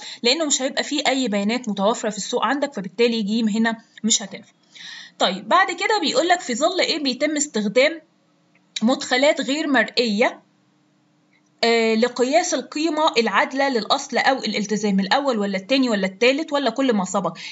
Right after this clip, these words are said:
هي هنا يعني إيه مدخلات غير مرئية؟ مدخلات غير مرئية يعني إن أنت ما عندكش بيانات في السوق بتاعك، فأنهي مستوى من دول ما بيبقاش متوافر البيانات بتاعة السوق؟ في المستوى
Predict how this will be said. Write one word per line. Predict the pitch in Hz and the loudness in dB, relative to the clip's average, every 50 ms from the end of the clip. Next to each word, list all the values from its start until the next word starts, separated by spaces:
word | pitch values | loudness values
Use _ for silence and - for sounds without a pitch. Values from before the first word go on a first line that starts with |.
| - - | -4 2
هي | 220 226 247 262 320 | 4 4 4 4 2
هنا | 415 440 | 0 2
يعني | 359 285 226 214 220 - | 2 2 2 2 0 0
إيه | 302 | 0
مدخلات | 294 269 285 - 240 233 262 254 | -2 -2 -2 -2 0 0 0 0
غير | 233 247 269 | 0 0 0
مرئية؟ | 262 233 208 180 - 220 208 | 2 0 0 0 0 0 0
مدخلات | 208 233 254 - 302 339 427 403 | 0 -2 -2 0 0 0 0 0
غير | 349 359 359 | -2 -4 -2
مرئية | 349 302 277 330 | 0 0 2 2
يعني | 330 302 285 285 | 2 0 0 -2
إن | 294 330 339 | -4 -4 -6
أنت | 349 339 - - 330 311 - | -6 -4 -2 -2 -2 0 -2
ما | 208 226 247 | -2 0 2
عندكش | 240 233 262 254 254 - 233 - - - 262 | 2 2 2 2 2 2 2 2 0 0 0
بيانات | 233 240 233 240 240 247 277 294 294 294 - - | 2 2 4 4 4 2 2 0 0 -2 -6 -8
في | - - 277 285 - | -2 0 0 0 0
السوق | 233 - - 277 285 - | -4 -8 -10 -8 -8 -6
بتاعك، | 196 214 214 240 233 226 185 165 160 - - - - - - - | -6 -4 0 0 0 0 0 -2 -8 -12 -14 -20 -18 -18 -10 -4
فأنهي | - - 330 - 330 320 269 277 | 0 0 2 2 0 0 -2 -2
مستوى | 233 220 - - - 285 277 285 277 254 | 0 -2 -2 -2 0 2 2 4 4 2
من | 220 208 208 208 | 2 2 2 2
دول | 220 269 277 262 | 2 0 0 0
ما | 247 254 | 0 0
بيبقاش | 233 214 214 - - - 262 - 233 | 0 0 -2 -2 -2 -2 -2 -2 -2
متوافر | 226 202 214 226 254 254 254 233 | -4 -2 0 0 0 0 0 -2
البيانات | 214 208 190 202 202 233 247 | -2 0 0 0 0 -2 -2
بتاعة | 233 226 226 269 269 269 | -2 -2 -2 -2 -4 -4
السوق؟ | 269 - - - 415 - | -6 -6 -6 -6 -6 -6
في | - - 277 277 - | -6 -4 -2 -2 0
المستوى | 214 196 190 185 - - 233 233 233 226 | 0 -2 -4 -4 -4 0 2 2 2 2